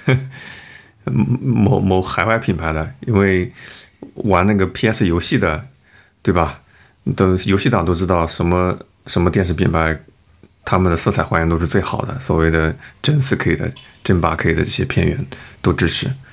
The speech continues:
这个咱们就不打广告啊。反正只要偏技术参数党，<laughs> 就喜欢研究一些物理性能参数的，你会发现这里面水分太深，文字游戏太多。我真的，我觉得像中国的消费者在网上电商渠道刷刷，都感觉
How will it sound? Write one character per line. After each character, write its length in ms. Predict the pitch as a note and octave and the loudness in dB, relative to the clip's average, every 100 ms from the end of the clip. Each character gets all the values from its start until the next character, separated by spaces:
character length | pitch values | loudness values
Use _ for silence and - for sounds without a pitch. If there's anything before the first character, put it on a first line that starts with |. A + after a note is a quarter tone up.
| - | -8
这 100 | - | -2
个 60 | G2 | 0
咱 100 | D#2+ | 2
们 80 | F#2 | 2
就 120 | A2 | 2
不 80 | B2+ | 2
打 100 | A2+ | 0
广 180 | G2+ D#2 | 0 0
告 180 | A2 | 0
啊。 200 | F2+ E2 - | 0 -4 -4
反 160 | E2 | 0
正 240 | F#2 F#2 E2+ | 2 2 -2
只 140 | - | -2
要 240 | - F2+ - - - - | 0 0 -2 -14 -20 -12
偏 360 | - B2 C3 C3 - - _ _ _ | 0 2 2 0 -12 -20 _ _ _
技 160 | - D3 | 0 0
术 180 | C3+ G2+ | 2 -2
参 360 | - - C#3+ | -2 -2 0
数 160 | C#3 B2+ | 2 2
党， 180 | F#2 D2 - - _ - | 0 -2 -6 -10 _ -20
<laughs> 360 | - - - - | -18 -16 -18 -12
就 120 | - | -4
喜 160 | B2 - | 0 2
欢 220 | G#2 G#2 | 2 2
研 140 | G2 G#2 | 2 2
究 100 | C3+ | 0
一 60 | |
些 100 | C3+ | 0
物 160 | C#3 F3 | 0 0
理 140 | G#2+ | 0
性 180 | - A#2 | 0 -2
能 80 | A2 | -2
参 240 | - C#3+ | -2 -4
数 160 | D#3 D#3 | -2 -2
的， 220 | F#2 D#2 | -2 -2
你 80 | D#2+ | -2
会 120 | F#2 | -2
发 160 | F#2+ F#2 | -2 -2
现 160 | F2+ | -2
这 120 | D2+ | -2
里 160 | F#2 E2+ | -2 0
面 120 | D#2+ | -2
水 240 | E2 - D2+ | -2 -4 -4
分 160 | E2 | -2
太 240 | D#2 A#2 E2 | 0 0 0
深， 240 | - - - - - | -6 -10 -14 -10 0
文 180 | F2+ G2+ | 2 4
字 100 | G#2+ | 2
游 120 | F#2 | 2
戏 120 | A2+ | 0
太 300 | - C#3+ F2 | 0 0 -2
多。 320 | - - - - | -6 -10 -8 -4
我 60 | |
真 200 | - B2 | 0 2
的， 180 | C3+ G#2+ - - - - - | 2 0 -6 -20 -20 -18 -6
我 80 | C#3 | 0
觉 100 | B2 | 2
得 120 | C#3 | 2
像 200 | C3+ C#3+ | 0 0
中 180 | C3+ D3 | 0 0
国 100 | B2+ | 0
的 60 | |
消 140 | C3 C#3+ | 0 0
费 120 | C3 | 0
者 140 | G2 F#2 | 0 0
在 120 | B2 | 0
网 220 | G#2 E2+ | -2 -2
上 120 | G#2+ | -2
电 160 | A#2 A2+ | -2 0
商 140 | B2 | -2
渠 100 | A#2+ | -2
道 120 | A2 | -2
刷 200 | G2+ - C3 | -2 -2 0
刷， 120 | G2+ | -2
都 100 | B2 | -2
感 200 | G#2 F2+ | -2 -2
觉 160 | G#2 | -2